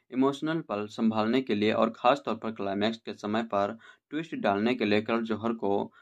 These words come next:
पूरे में से पूरे नंबर दिए जा सकते हैं। हालांकि फिल्म का फर्स्ट हाफ पूरी तरह से किरदारों को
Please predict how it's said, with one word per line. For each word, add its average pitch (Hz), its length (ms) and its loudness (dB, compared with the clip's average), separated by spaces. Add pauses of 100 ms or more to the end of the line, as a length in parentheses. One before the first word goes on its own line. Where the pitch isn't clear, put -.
(160)
पूरे 147 280 -4
में 107 140 0
से 107 140 -6
पूरे 120 320 -4
नंबर 101 320 -2
दिए 110 240 2
जा 98 80 0
सकते - 320 -10
हैं। 95 360 -12 (320)
हालांकि 147 360 0
फिल्म 143 240 -4
का 127 160 0
फर्स्ट 127 320 -4
हाफ 98 320 0 (120)
पूरी 127 220 -4
तरह 98 220 -8
से 107 160 -6
किरदारों 104 420 0
को 110 360 -6